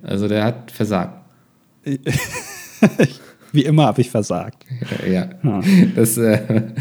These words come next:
Speaker 1: das, das war doch mal ein schöner Ritt in die Vergangenheit heute. Wir sollten vielleicht wirklich mal so eine Tierlist machen, so an Fernsehshows oder so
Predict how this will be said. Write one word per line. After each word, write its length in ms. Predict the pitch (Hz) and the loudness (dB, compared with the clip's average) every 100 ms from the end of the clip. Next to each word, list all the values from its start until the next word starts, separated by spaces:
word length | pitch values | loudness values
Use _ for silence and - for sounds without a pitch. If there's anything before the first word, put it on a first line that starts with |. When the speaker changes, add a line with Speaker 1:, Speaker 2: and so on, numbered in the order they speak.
| 180 160 135 | -8 -12 -2
Speaker 1:
das, 260 | 147 143 - | 2 2 2
das 200 | 170 165 | 0 4
war 120 | 151 | 4
doch 160 | 156 147 | 6 4
mal 360 | 143 139 - 139 | 4 2 -2 0
ein 200 | 127 127 - - - - | 0 -2 -10 -18 -20 -12
schöner 380 | - 143 151 | 0 4 6
Ritt 140 | 135 - | 4 2
in 140 | 135 | 2
die 80 | 127 | 4
Vergangenheit 680 | 127 123 135 131 110 101 101 | 4 2 2 2 2 0 -2
heute. 360 | 92 92 107 - - | -2 0 -4 -6 -4
Wir 120 | - 110 | 2 6
sollten 280 | 127 165 139 | 6 4 2
vielleicht 260 | 135 120 | 2 2
wirklich 180 | 127 139 | 0 4
mal 100 | 131 | 4
so 60 | 120 | 6
eine 160 | 113 | 4
Tierlist 480 | 110 135 120 104 - | 4 4 6 4 0
machen, 180 | 101 101 | -2 0
so 100 | 101 | -2
an 160 | 101 92 | -4 -2
Fernsehshows 600 | 101 107 95 - 95 - | 0 0 -2 -6 -6 -6
oder 180 | 92 | -8
so 140 | 90 | -8